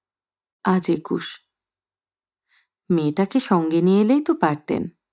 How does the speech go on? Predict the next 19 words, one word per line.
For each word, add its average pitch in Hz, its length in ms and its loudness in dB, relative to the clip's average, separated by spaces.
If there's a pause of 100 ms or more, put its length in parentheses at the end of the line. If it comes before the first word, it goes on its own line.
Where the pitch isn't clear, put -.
(1000)
মাথা 165 380 -2
খারাপ? 262 460 2 (680)
মেয়ের 180 380 4
বাবা 170 400 4
মেয়ে 196 280 4
ছাড়া 196 420 4
একদিনও 185 400 2
থাকতে 165 340 -2
পারে 151 260 -2
না, - 200 -6 (640)
মেয়েও 175 320 4
চোখে 370 340 2
হারায় 165 300 2
বাবাকে। 147 480 -2 (920)
মার 160 340 2
জন্য 165 340 0
অত 349 200 2
কান্নাকাটি 160 680 0
নেই, 143 240 -2